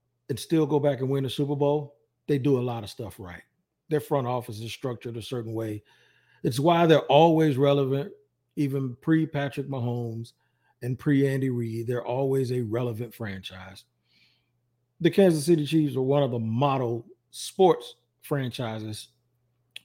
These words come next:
in the country. When they do something that you refuse to do, it makes you wonder, did we miss something?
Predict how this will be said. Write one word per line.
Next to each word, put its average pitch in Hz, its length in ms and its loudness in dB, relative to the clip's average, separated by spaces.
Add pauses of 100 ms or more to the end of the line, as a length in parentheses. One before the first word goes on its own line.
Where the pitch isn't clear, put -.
(200)
in 123 120 2
the 117 60 -2
country. - 400 4 (1120)
When 143 460 8
they 170 500 8 (1400)
do 175 180 4
something 151 400 0
that 135 160 -2
you 151 280 2
refuse 147 480 2
to 135 120 -6
do, 151 380 4 (960)
it 170 280 6
makes 165 420 0
you 160 80 0
wonder, 139 600 2 (680)
did 135 200 4
we 135 120 2
miss 127 300 -2
something? - 360 -16